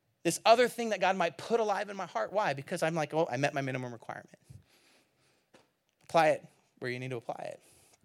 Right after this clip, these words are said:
So he says, "Jesus, what's the minimum requirement? Who's my neighbor? Who's my neighbor?" Basically, he says, "How messy do you expect me to get?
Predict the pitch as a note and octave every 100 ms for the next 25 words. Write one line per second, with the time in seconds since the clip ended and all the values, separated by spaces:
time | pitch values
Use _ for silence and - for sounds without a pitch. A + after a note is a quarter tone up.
0 | - - _ _ _ _ - - - -
1 | _ - - G3 G3+ A3+ G#3 F3+ - -
2 | B3 C4+ A#3 C#3+ - - - - - _
3 | _ _ F#3 F#3 A3+ G#3 G#3 G3+ F#3+ A3
4 | G3 D#3 C3+ E3+ F3 E3+ E3+ G#2 - _
5 | _ _ _ _ _ _ _ - G#3 A3+
6 | A3 G#3+ G#3 C3+ - - - - - -
7 | _ _ _ _ _ _ _ _ _ -
8 | - - - _ _ _ _ _ _ _
9 | _ _ _ _ - E3+ E3+ E3+ D#3 D3+
10 | - C#3+ C3+ - - - - _ - G3
11 | G#3 F3+ D3 C3+ A2+ - B2 - G2 F#2+
12 | E2